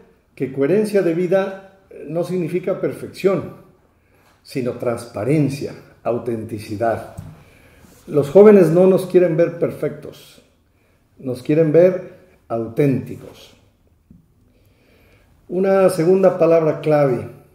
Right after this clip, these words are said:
es la palabra soñar. Pero si los ancianos no sueñan,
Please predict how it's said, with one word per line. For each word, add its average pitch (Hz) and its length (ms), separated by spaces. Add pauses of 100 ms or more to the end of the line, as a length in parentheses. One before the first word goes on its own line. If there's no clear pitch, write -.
(440)
es - 480
la 123 160
palabra 127 720
soñar. 110 600 (1800)
Pero 131 300
si 127 160
los 117 200
ancianos 143 640
no 127 140
sueñan, 120 720